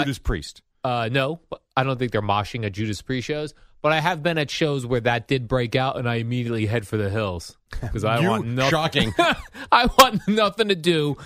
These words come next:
Speaker 2: with getting shoved around by guys.
Speaker 1: How about this? Teens in a mosh pit with pit bulls
Speaker 2: Yeah.
Speaker 1: around them.
Speaker 2: Nope.
Speaker 1: <laughs>
Speaker 2: 'Cause when guys start m-,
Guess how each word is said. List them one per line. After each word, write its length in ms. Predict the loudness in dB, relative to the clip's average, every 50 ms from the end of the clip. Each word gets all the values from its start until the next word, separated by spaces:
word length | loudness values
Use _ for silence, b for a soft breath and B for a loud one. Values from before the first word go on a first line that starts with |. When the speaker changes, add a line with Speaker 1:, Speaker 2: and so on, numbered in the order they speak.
| B -4 -2
Speaker 2:
with 140 | 2 4
getting 200 | 4 4 4 2
shoved 460 | -2 -2 -2 0 2 2 2 4 4 2
around 400 | 4 4 2 2 2 0 2 4
by 180 | 4 4 4
guys. 500 | 0 0 2 2 2 4 2 2 2 0
Speaker 1:
How 40 | 0
about 160 | 0 0 0
this? 280 | 0 -2 -2 -2 -4 b b b b b _ -10
Teens 340 | -4 -2 -2 -2 -2 -2 -2
in 80 | -2 -2
a 60 | -2
mosh 420 | -2 -2 -2 -2 -2 -4 -6 -4 -4
pit 140 | -4 -4
with 220 | -2 -4 -6 -6 -2
pit 220 | -4 -4 -4 -2
bulls 200 | -4 -6 -2 0
Speaker 2:
Yeah. 120 | 0 0 2
Speaker 1:
around 160 | 0 0 -2
them. 140 | -4 -4 -2
Speaker 2:
Nope. 460 | 0 0 2 2 0 -2 0 0 0 -2 -2 -4
Speaker 1:
<laughs> 760 | -10 -18 -16 -16 -18 -18 -14 -16 -16 -16 _ -18 -20 -16 _
Speaker 2:
'Cause 160 | 2 2 2 4
when 140 | 0 2 4
guys 240 | 4 4 2 0
start 260 | 0 2 2 2 2 0
m-, 140 | -4 -6